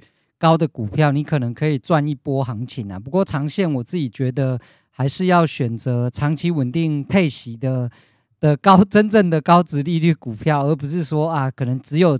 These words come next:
赚这一年，然后所以我配息高，然后结果就没有，那这种股票可能在长期持有上，我自己觉得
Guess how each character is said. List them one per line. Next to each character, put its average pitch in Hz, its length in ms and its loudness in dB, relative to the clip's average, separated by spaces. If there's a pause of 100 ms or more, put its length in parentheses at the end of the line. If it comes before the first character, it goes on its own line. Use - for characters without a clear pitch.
(100)
赚 165 340 2 (100)
这 202 160 -4
一 196 140 -4
年， 131 380 -4
然 127 120 -2
后 151 80 2
所 165 160 -2
以 165 40 2
我 135 120 0
配 147 220 -2
息 113 260 -10 (200)
高， 123 340 -2 (220)
然 139 120 -2
后 165 140 2
结 147 180 -2
果 147 160 0
就 160 140 -2
没 127 260 -4
有， 113 220 -6
那 170 140 0
这 196 100 0
种 165 140 0
股 147 120 -10
票 151 200 -2
可 127 160 -6
能 120 160 -6
在 156 160 -2
长 127 240 -6
期 127 160 -8
持 131 180 -8
有 127 140 -2
上， 127 340 -6
我 117 100 -8
自 180 140 -6
己 180 100 -4
觉 131 200 -4
得 135 260 -2